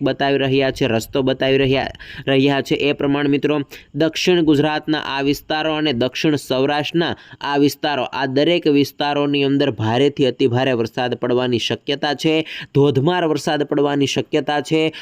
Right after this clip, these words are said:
અમુક વિસ્તારોની અંદર મિત્રો આઠથી લઈને દસ ઇંચ અથવા તો એનાથી પણ વધારે વરસાદ પડે એવા,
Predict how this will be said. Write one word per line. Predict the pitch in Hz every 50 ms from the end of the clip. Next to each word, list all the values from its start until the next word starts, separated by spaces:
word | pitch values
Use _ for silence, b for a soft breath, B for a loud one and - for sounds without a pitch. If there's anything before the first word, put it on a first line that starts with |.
| B B B
અમુક | 165 160 165 185 170 -
વિસ્તારોની | 160 151 147 - - - 165 147 147 147 147 151 147 147 147
અંદર | 147 143 143 147 139
મિત્રો | 143 131 143 143
આઠથી | - - 120 123 131 127 - - - 151 143
લઈને | 139 143 139 139 131
દસ | 113 113 123 135 143 139 - 156
ઇંચ | 147 135 - 135
અથવા | 127 - 147 143
તો | - 143
એનાથી | 131 131 135 143 143 - 156
પણ | 156 - 156 151 135
વધારે | 123 120 123 131 139 139 139 135 B B B B B B
વરસાદ | 135 127 120 - - 156 147 147
પડે | 143 127 - 156 165 165 135 104 B B B B
એવા, | 143 151 156 160